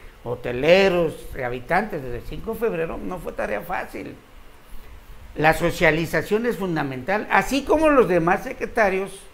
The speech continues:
de educación, de cultura, de turismo, todos, eh, obras públicas,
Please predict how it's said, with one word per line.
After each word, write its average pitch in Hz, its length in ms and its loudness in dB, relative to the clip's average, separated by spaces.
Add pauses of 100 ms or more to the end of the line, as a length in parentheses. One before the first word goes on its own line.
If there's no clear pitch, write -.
(680)
de 147 160 4
educación, 156 960 0 (1300)
de 117 80 -10
cultura, 170 840 4 (140)
de 113 100 -8
turismo, 175 760 0 (680)
todos, 285 600 10
eh, 165 300 0
obras 156 320 -2
públicas, 165 480 -6